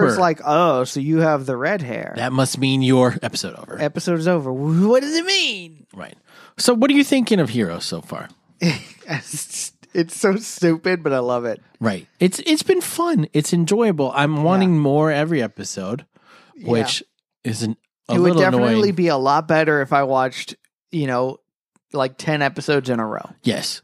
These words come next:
Speaker 1: Like, if it's one of those things, you're like, "I'm just gonna watch the whole arc
Speaker 2: Yeah.
Speaker 1: in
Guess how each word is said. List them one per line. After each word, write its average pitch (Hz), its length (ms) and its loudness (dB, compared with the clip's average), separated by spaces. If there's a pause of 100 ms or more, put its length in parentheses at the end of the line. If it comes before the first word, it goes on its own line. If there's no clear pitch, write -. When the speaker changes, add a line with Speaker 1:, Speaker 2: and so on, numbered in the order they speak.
(100)
Speaker 1:
Like, 135 180 2
if 151 80 2
it's 156 160 0
one 147 100 4
of 135 60 0
those 123 220 2
things, 113 340 -2
you're 104 80 -2
like, 101 100 -6
"I'm 117 240 -2
just - 140 -4
gonna 113 140 0
watch 101 260 -4
the 104 140 -4
whole 104 320 -4
arc - 400 -12
Speaker 2:
Yeah. 147 220 -4 (100)
Speaker 1:
in 104 280 -4